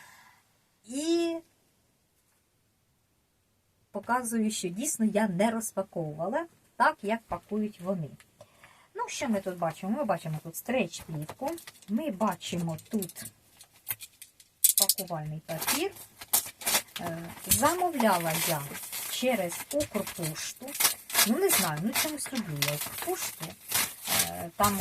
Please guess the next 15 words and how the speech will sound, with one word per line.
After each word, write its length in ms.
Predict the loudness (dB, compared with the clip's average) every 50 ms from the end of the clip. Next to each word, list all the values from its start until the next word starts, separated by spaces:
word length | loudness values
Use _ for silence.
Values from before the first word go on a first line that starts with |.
| 0 0
оці 220 | 0 0 0 0
всі 160 | 0 0 -2
такі, 280 | -4 -4 -4 0 2 2
м, 260 | 4 2 0 -4 -8 -10 -10 -6 -2
страсті, 920 | 0 0 2 4 4 4 4 4 2 2 2 2 2 2 2 0 0 -2 -4 -6 -8 -12 -14 -16 -16 -16 -16 -16 -14 -12 -12
такі 280 | -10 -10 -8 -6 -4 -4
от, 260 | -2 -2 -2 -2 -2 -2 -4 -4
знаєте, 460 | -4 -4 -4 -4 -6 -6 -8 -8 -8 -8 -8 -10 -14 -20 -18 -18 -16 -14 -12 -10 -4 0 0 0 0 0 -4
оці 240 | -8 -8 -6 -6 -6 -4
черги, 1200 | -4 -4 -2 0 2 2 4 4 4 4 4 2 2 0 -2 0 2 4 6 6 6 4 2 0 -2 -6 -8 -8 -10
оці, 560 | -10 -10 -6 -4 -4 -4 -4 -4 -6 -6 -6 -6 -8 -8 -8 -8 -10 -10 -10 -12 -12 -12 -12 -12 -12 -14 -14 -14 -16 -18 -20 -20 -16 -12
м, 220 | -12 -10 -12 -12 -14 -18 -20 -20 -20 -20 -14 -10 -8
оплата 640 | -8 -8 -2 2 6 6 8 6 6 4 2 0 0
за 260 | 2 2 2 4 4 2 2
газ, 480 | 2 2 2 2 2 2 0 -2 -4